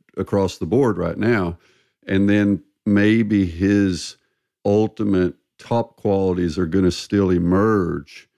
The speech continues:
within that, you know, but as a junior,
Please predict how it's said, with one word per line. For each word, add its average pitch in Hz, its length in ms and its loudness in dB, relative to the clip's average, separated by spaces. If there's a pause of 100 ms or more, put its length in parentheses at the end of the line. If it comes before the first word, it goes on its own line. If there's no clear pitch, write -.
(380)
within 92 540 2
that, 87 280 -2 (140)
you 98 80 0
know, 85 120 0
but 87 260 -2
as 90 220 0
a 87 80 0
junior, 95 800 2